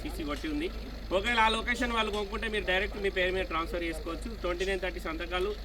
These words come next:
ఓనర్ ఆధార్ కార్డు డీటెయిల్స్ అన్నీ ఉన్నాయి. మీకు ఆ పేపర్లు ఇస్తాం, మీరు రిజిస్ట్రేషన్ చేసుకోవచ్చు. బండికి ఎలాంటి లోన్ లేదు, మీ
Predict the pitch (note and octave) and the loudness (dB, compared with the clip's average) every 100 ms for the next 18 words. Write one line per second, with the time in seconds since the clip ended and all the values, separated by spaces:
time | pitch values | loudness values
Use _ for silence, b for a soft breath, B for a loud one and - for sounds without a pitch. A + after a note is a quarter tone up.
0 | - - E3+ A3 G3+ G3 G3 - F#3+ F3 | -8 -2 2 4 4 2 0 0 2 2
1 | F3+ F3+ D#3 D3+ D3+ D#3+ F#3 - - - | 2 0 0 -2 0 0 -2 -6 -8 -4
2 | - G3+ A3 G3 G3+ G#3 G#3+ G3+ A3 G#3 | 0 2 2 2 0 0 0 -2 -2 0
3 | F3+ F3 F3+ F#3 F3+ F3+ F3+ F#3 G#3+ F#3 | 2 0 0 0 0 0 -2 -2 0 2
4 | F#3+ G#3 G3 G#3+ A3 G3+ G3+ G3+ G#3 A3+ | 2 2 4 6 4 2 0 0 0 0